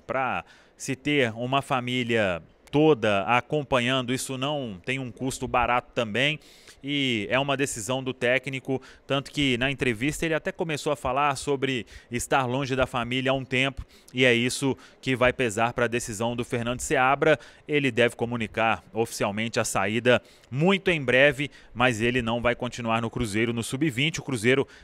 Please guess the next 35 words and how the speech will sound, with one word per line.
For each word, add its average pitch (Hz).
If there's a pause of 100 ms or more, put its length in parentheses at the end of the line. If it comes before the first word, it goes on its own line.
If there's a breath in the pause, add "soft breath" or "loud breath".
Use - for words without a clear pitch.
vai 135
se 143
movimentar 117
aí 110
durante 107
o 120
período 110
de 131
férias 131
dos 110
jogadores 113
do 113
sub-vinte 143 (220 loud breath)
pra 127
buscar 123 (300 loud breath)
um 147
novo 151
treinador. 135 (240)
A 120
chance 160 (320 loud breath)
do 123
Seabra 127
mudar 120
de 110
ideia, 113
pelo 139
que -
eu 131
apurei, 113
é 135
muito 143
remota, 123
é -
pouco 143
provável. 127